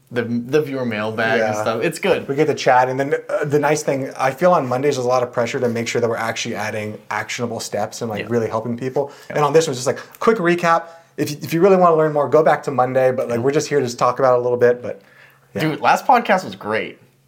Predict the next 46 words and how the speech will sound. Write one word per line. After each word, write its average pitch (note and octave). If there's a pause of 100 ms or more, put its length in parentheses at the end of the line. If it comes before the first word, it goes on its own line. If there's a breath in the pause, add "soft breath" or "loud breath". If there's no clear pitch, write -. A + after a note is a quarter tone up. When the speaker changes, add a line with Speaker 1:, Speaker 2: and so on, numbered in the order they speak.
Speaker 2:
Last C#3
Fri B2+
Friday A#2+
feedback, D3+
feedback D4
or C3
the A#2
last A#2+
Speaker 1:
The F3+
la-, F3
Speaker 2:
pod? -
Speaker 1:
well, E3+
the E3
last E3+
Fi C3
Friday G#2+
feedback, G2+ (760 soft breath)
we C3+
get, D#3+
we'll C3
have D3+
to, A#2
we'll G#2+
have -
to, G2
that's -
a C3+
lot G2+
of -
F's -
in F#2
there. E2+ (220)
F - (120)
Speaker 2:
F, B2+
Speaker 1:
cubed. C#3
Speaker 2:
F -
cubed. F2+
Speaker 1:
F B2+
cubed. A2 (460 soft breath)
It's C3+
Speaker 2:
Math D3
Speaker 1:
a -
ma-, -
Speaker 2:
joke. C#3
Speaker 1:
math D#3
joke. A2+